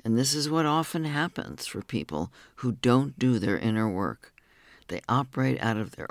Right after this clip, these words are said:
own woundedness, and they think that's who they are. And because they don't know how to manage their painful feelings, they take it out on others and do harmful things to others. The more you learn to take care of your painful feelings,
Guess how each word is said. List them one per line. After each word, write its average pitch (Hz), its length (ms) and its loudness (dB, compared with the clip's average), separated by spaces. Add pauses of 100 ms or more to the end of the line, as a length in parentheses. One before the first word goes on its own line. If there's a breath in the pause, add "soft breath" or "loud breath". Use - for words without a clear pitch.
own 165 240 2
woundedness, - 920 -2 (560 soft breath)
and 110 160 2
they 110 140 2
think - 340 -4
that's 120 360 0
who 127 180 0
they 131 300 -2
are. - 420 -2 (800 soft breath)
And 131 120 0
because 156 340 0
they 170 120 2
don't 185 240 2
know 165 140 2
how 156 140 2
to 147 80 -2
manage 139 640 0 (280 loud breath)
their 120 140 4
painful 143 500 0
feelings, 117 640 -2 (640 soft breath)
they 87 120 -10
take 120 300 0
it 151 80 2
out 151 180 4
on 160 160 4
others 117 600 2 (340 soft breath)
and 113 200 2
do 110 140 4
harmful 117 500 2
things 120 400 2
to - 200 -6
others. - 560 -8 (920 soft breath)
The 131 80 -2
more 131 280 10
you 156 160 12
learn 147 280 6
to 127 80 -2
take 147 260 0
care 139 260 2
of 123 100 0
your 113 140 2
painful 131 500 0
feelings, 127 680 -4